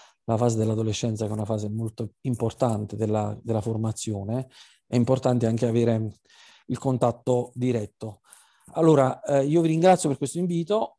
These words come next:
Oggi, eh, anticipiamo di un giorno, visto che domani è il Pi Greco Day,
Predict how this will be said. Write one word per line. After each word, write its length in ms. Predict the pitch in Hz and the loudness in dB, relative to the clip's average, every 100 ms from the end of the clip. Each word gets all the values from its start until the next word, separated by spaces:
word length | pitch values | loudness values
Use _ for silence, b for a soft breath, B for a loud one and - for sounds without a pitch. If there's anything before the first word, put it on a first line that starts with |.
| _ | _
Oggi, 500 | - 156 147 131 131 | 2 4 2 -4 -8
eh, 280 | - 139 135 - 269 | -8 -10 -10 -10 -4
anticipiamo 720 | 127 123 131 139 156 143 131 | -2 -2 -2 2 4 4 0
di 80 | |
un 80 | 135 | -2
giorno, 260 | 139 143 120 | 0 -2 -2
visto 180 | 117 123 | -8 -8
che 80 | |
domani 380 | 117 127 135 120 | -6 -4 -4 -4
è 60 | 117 | -4
il 280 | 117 113 110 | -4 -6 -8
Pi 120 | 117 | -6
Greco 280 | 117 113 120 | -2 -2 2
Day, 320 | 127 120 | 2 2